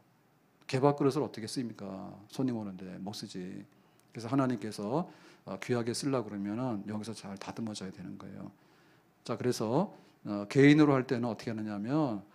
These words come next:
"내가 이거 하겠습니다."라고 해서 예를 들면, 어, 그리스도인의 확신을 하겠다 하면요. 교회도 알리고 "끝났습니다." 하면 되는 거예요. 그러면 다 되는 거예요, 개인은. 그렇게 하시면 되고.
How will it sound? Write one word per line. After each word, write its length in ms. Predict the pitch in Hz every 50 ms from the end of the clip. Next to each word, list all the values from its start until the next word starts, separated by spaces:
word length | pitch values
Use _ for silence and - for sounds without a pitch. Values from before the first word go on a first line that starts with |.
| - _ _
"내가 260 | - 120 117 131 127
이거 320 | 123 110 117 113 117 123
하겠습니다."라고 1080 | 117 - 147 143 151 143 - 135 120 113 104 110 104 101 95 92 90 98 107 110 110 113
해서 220 | 110 110 98 - 110
예를 140 | 110 120 120
들면, 440 | 123 117 120 135 147 151 117 101 - - - - - _
어, 180 | - 107 104 101 -
그리스도인의 380 | - 123 120 - 139 120 120
확신을 240 | 135 143 - 143 123
하겠다 280 | 127 139 151 151 - 135
하면요. 640 | 113 113 110 104 101 101 117 139 143 123 101 95 98 - - _ -
교회도 260 | - 131 135 135 127
알리고 500 | 101 117 123 127 123 117 113 117 139 139
"끝났습니다." 520 | - 151 156 160 156 - 135 123 110 107
하면 120 | 104 104 101
되는 240 | - 101 110 120
거예요. 380 | 117 113 104 98 98 110 123 123 - _ _ _ _ _ _ _ _ _ _ _ -
그러면 200 | - 143 160 151
다 160 | - 113 117
되는 240 | - 117 110 110 117
거예요, 140 | 110 104 104
개인은. 360 | - 101 101 98 95 98 104 -
그렇게 180 | - 127 120
하시면 220 | 113 110 123 117 104
되고. 500 | 107 101 98 110 120 143 180 226 -